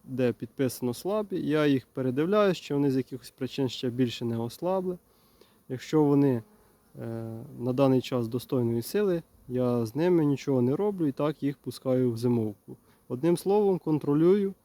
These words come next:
силу їхню, е, з якою вони мають йти в зиму. Е, ті сім'ї, які я пройшов, в основному у них по п'ять рамочок,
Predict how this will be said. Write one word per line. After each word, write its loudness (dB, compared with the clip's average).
силу 0
їхню, 0
е, -6
з -4
якою 0
вони 4
мають 4
йти 0
в 0
зиму. -6
Е, -2
ті 0
сім'ї, 4
які 0
я 2
пройшов, 0
в -6
основному 2
у 6
них 6
по -6
п'ять 0
рамочок, 2